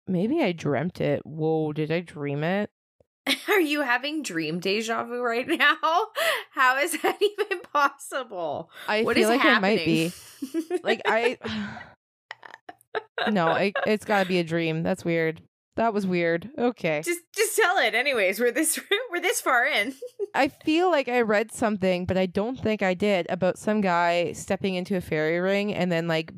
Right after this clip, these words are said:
Speaker 1: being pulled into the other world and being forced to stay there and party and dance and stay there and eat and dance and stay there.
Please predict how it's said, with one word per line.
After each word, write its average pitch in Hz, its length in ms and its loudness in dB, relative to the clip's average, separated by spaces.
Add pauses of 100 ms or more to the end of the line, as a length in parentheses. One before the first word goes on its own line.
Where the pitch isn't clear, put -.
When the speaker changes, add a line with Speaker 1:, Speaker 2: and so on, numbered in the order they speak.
Speaker 1:
being 170 360 0
pulled 170 440 -2
into 160 340 -2
the 160 160 0
other 151 180 2
world 175 540 2
and 180 160 0
being 170 240 0
forced 180 460 0
to 180 80 -2
stay 160 280 -2
there 185 300 2
and 170 160 0
party 180 600 -2
and 165 160 0
dance 175 540 0
and 170 120 0
stay 165 260 0
there 202 320 2
and 165 180 -2
eat 160 440 0
and 175 180 -2
dance 170 540 0
and 170 100 -2
stay 170 240 0
there. 233 260 0